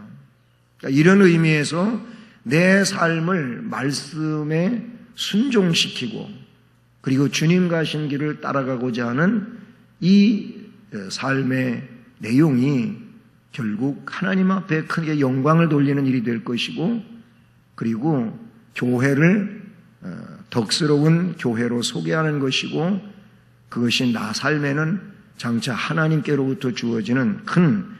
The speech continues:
복을 받는 기회가 되는 줄로 믿습니다.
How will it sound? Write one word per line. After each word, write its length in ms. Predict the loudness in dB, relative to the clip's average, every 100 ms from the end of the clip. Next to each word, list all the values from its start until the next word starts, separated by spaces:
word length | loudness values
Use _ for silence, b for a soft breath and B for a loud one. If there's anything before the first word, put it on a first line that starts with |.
| B
복을 360 | -2 2 4 4
받는 520 | 4 4 4 2 0 -10 -20 -8
기회가 760 | -2 0 0 0 0 0 -4 -10 -8
되는 280 | 2 4 6
줄로 280 | 4 4 4
믿습니다. 880 | 2 0 0 0 0 -4 -12 -16